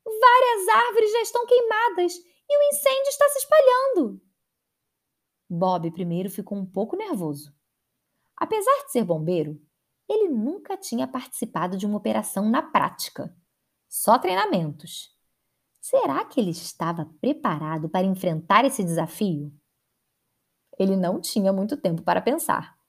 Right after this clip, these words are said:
Afinal, as pessoas estavam dependendo dele.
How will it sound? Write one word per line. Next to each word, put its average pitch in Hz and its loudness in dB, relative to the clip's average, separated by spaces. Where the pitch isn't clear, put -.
Afinal, 165 -4
as - -4
pessoas 202 0
estavam 226 2
dependendo 220 0
dele. 156 -2